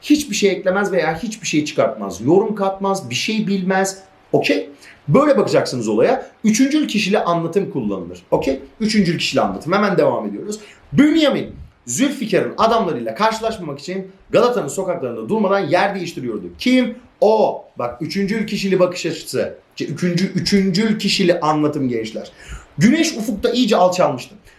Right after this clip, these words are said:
Kasımpaşa mezarlığına ulaşan Bünyamin babasının orada olduğunu gördü.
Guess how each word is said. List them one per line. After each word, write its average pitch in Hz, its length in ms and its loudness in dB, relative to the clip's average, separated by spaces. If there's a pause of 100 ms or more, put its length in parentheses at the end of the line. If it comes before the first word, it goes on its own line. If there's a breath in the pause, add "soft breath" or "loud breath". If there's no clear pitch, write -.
(160 soft breath)
Kasımpaşa 214 520 0
mezarlığına 180 500 2
ulaşan 131 520 -6
Bünyamin 220 400 -2 (240 loud breath)
babasının 180 460 0
orada 214 280 4
olduğunu 165 500 0
gördü. 127 280 2